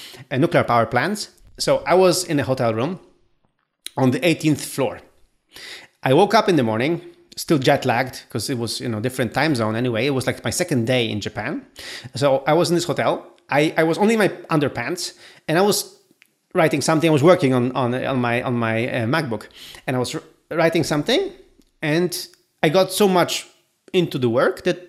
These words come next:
you know, quickly it was, like, twelve, and I, I had my first meeting scheduled, like,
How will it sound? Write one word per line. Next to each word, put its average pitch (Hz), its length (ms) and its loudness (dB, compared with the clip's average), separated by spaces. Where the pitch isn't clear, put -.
you 160 80 2
know, 143 340 0
quickly 180 300 2
it 156 80 2
was, 147 160 -2
like, 135 160 -2
twelve, - 580 -4
and 151 160 2
I, 160 200 2
I 180 40 0
had 180 140 0
my 170 100 2
first - 300 -2
meeting 156 480 0
scheduled, 135 480 -2
like, 131 320 0